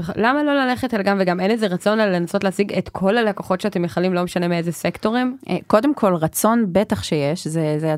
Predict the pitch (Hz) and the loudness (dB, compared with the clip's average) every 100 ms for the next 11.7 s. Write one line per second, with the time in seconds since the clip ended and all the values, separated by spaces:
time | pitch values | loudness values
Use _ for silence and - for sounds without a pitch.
0 | - 175 92 90 82 - - 180 165 165 | -2 -4 -2 -4 -6 -8 -4 -2 0 0
1 | - 185 190 220 233 185 185 190 185 170 | 0 0 2 2 2 -2 -2 0 0 0
2 | 180 185 185 180 185 185 175 180 - 175 | -2 -2 0 0 2 2 2 0 0 0
3 | 170 165 160 175 175 170 175 202 185 - | 2 0 0 0 0 2 2 2 0 0
4 | 202 202 202 196 208 - 190 185 180 175 | 0 0 -2 -2 -2 0 0 2 2 2
5 | 196 196 196 196 190 175 170 175 190 185 | 2 2 2 2 2 0 0 2 2 2
6 | 208 196 190 - 180 185 180 170 180 - | 0 0 0 -4 -4 0 0 0 -4 -4
7 | 151 156 - - - - - - 170 170 | -6 -6 -10 -16 -20 -20 -16 -6 -2 0
8 | 170 - - - 156 - - - 170 156 | 0 -2 -10 -10 -6 -6 -8 -8 -4 0
9 | 190 196 190 165 160 160 190 - 269 294 | 0 0 0 0 0 -2 -2 -2 -2 -2
10 | 311 - 185 202 190 185 185 240 214 165 | -2 -2 -2 -2 -2 -2 -2 -2 -2 -4
11 | 170 180 175 175 175 165 | -6 -4 -2 -2 0 0